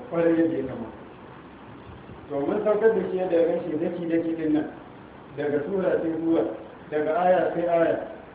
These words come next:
kuma an san komai nasa, an kididdige komai nasa. "لتقرأه على الناس"، dan ka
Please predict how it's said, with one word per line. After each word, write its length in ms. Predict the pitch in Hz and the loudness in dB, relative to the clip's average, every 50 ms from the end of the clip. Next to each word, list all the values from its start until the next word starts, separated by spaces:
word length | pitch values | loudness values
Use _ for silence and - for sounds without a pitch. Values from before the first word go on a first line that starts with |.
| - - - - - - - - - - - - | -18 -18 -20 -20 -20 -20 -20 -20 -20 -20 -14 -8
kuma 180 | - 160 165 175 | -4 0 0 2
an 160 | 175 180 180 180 | 2 0 0 0
san 220 | 180 180 180 180 | 0 0 0 0
komai 340 | 175 185 185 185 180 180 185 | 2 2 2 4 4 4 4
nasa, 440 | 180 180 180 170 - - - - - - - - - - | 4 4 2 0 0 -2 -6 -6 -8 -12 -14 -12 -6 -2
an 160 | 170 180 196 190 | -2 -2 0 2
kididdige 500 | 196 190 190 202 208 - 185 185 180 185 - - - | 2 2 2 2 2 0 0 0 0 0 0 2 4
komai 240 | 254 247 240 220 214 208 | 4 6 6 6 4 4
nasa. 380 | 196 185 170 165 - - - - - - - - - - - - - - - - - - - - - - - - - - - 160 139 | 2 2 0 -2 -4 -6 -8 -10 -14 -16 -18 -18 -20 -20 -20 -20 -18 -18 -18 -20 -20 -20 -20 -20 -20 -20 -20 -20 -20 -18 -16 -10 -8
"لتقرأه 1080 | 131 135 143 147 147 143 - 180 185 180 180 170 160 160 165 - - - - - - 143 156 156 151 | -4 -4 -2 -4 -2 -2 2 2 2 2 2 2 2 2 2 2 0 -2 -2 -4 -4 -4 -4 -2 -2
على 160 | 160 160 151 143 | -2 -2 -2 -2
الناس"، 320 | 131 127 123 123 123 123 - - - - - - - - - - - - - - - - - | -2 -2 -4 -6 -8 -10 -12 -16 -18 -18 -20 -20 -20 -20 -20 -20 -20 -20 -20 -20 -18 -10 -4
dan 240 | 156 160 185 190 - | -2 -2 0 -2 -2
ka 60 | - | -4